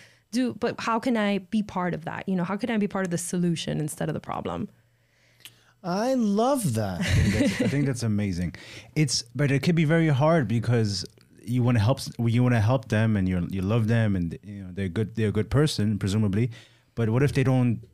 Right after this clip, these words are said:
Speaker 3: they don't want the, or they, maybe they just can't put it in action. They, you tell them, "Hey, this, I found a therapist for you. You know, that, I made the appointment. You just gotta show up." They find every excuse in the world not to show up.
Speaker 2: Yeah.
Speaker 1: Yeah.
Speaker 3: What do you do? Because,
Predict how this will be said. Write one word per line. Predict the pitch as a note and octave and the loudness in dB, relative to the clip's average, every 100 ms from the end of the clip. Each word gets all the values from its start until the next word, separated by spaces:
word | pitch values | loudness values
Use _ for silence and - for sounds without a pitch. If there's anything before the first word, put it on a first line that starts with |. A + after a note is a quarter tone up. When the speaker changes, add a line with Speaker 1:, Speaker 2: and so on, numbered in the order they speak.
| _ - | _ -4
Speaker 3:
they | |
don't | A2+ A2+ G#2+ | 0 0 0
want | A2 C3 A#2 G#2+ | 2 2 0 0
the, | G#2 G#2+ | -2 0
or | A#2 A2 | 0 0
they, | E2+ A2+ | -2 -2
maybe | A#2 A#2 G#2+ - | 0 0 -2 -2
they | A#2+ | -2
just | A2+ - | 0 -2
can't | - C3 A#2 A2+ - | 0 2 2 -2 0
put | C3 | 0
it | A#2+ | 2
in | A2+ | 2
action. | A#2+ A#2 - G2 E2 | 2 0 -2 -4 -4
They, | F2+ - - _ _ _ - | -4 -6 -16 _ _ _ -6
you | |
tell | G#2+ B2 | 0 2
them, | A#2 | 2
"Hey, | B2+ | 2
this, | A2+ A#2 | 0 0
I | A2 | -4
found | - A#2+ G#2+ | -2 0 0
a | |
therapist | F#2 A2 G#2 F#2+ | 0 -2 -2 -6
for | F#2+ | -6
you. | F2 E2 F#2+ | -4 -6 -8
You | |
know, | F#2 D2+ D2 | -10 -10 -10
that, | F2 G#2+ - | -8 -8 -2
I | G#2+ | 0
made | A2+ | 0
the | G#2+ | 0
appointment. | G#2+ B2 A2 F#2 - | 0 0 0 -2 -6
You | |
just | - F2 - | -10 -8 -6
gotta | A#2+ A2+ | -2 -2
show | - A#2+ | 0 0
up." | A2 - - - _ _ _ | 0 -2 -10 -20 _ _ _
They | A2+ | -6
find | A2 A#2+ A#2 | 0 2 4
every | A#2 | 2
excuse | A#2 - A#2 | 0 0 0
in | A#2+ | 2
the | A2 | 2
world | G#2+ | 2
not | G#2+ G2 | 0 -2
to | F2 | -4
show | - D#2+ | -4 -4
up. | - B2+ | -6 -10
Speaker 2:
Yeah. | B2+ C3+ B2 G#2+ | -8 -6 -4 -4
Speaker 1:
Yeah. | F#3+ A#2+ B2+ | -2 0 4
Speaker 3:
What | C3 C3+ | 4 4
do | |
you | C3 A#2+ | 2 0
do? | G#2+ E3 | 2 2
Because, | B2 A#2 A#2 G2 - - - - | 2 0 0 0 -2 -6 -8 -14